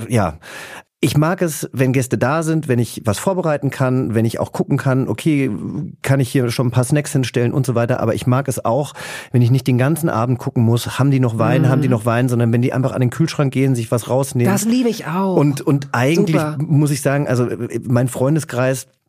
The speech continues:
Speaker 1: mein enger Freundeskreis, äh, das sind die Leute, die zu mir zum Essen kommen. Und dann wird das Family Style in die Mitte gestellt, die Töpfe oder die Schüsseln oder sowas. Und dann nimmt sich jeder. Und wenn jemand noch was braucht, dann sagt das. Und das finde ich eigentlich total schön. Also, äh,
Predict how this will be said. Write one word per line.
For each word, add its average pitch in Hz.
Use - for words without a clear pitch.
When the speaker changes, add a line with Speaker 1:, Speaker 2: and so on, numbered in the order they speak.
Speaker 1:
mein 113
enger 147
Freundeskreis, 123
äh, 113
das 120
sind 127
die 131
Leute, 120
die 113
zu 120
mir 117
zum -
Essen 117
kommen. 104
Und 113
dann 110
wird 123
das 117
Family 131
Style 120
in 113
die 110
Mitte 143
gestellt, 127
die 120
Töpfe 131
oder 117
die 117
Schüsseln 131
oder 117
sowas. 110
Und 107
dann 107
nimmt 131
sich 117
jeder. 107
Und 107
wenn 117
jemand 113
noch 107
was 113
braucht, 131
dann 110
sagt 113
das. -
Und 95
das 117
finde 104
ich -
eigentlich 90
total 80
schön. -
Also, 113
äh, 107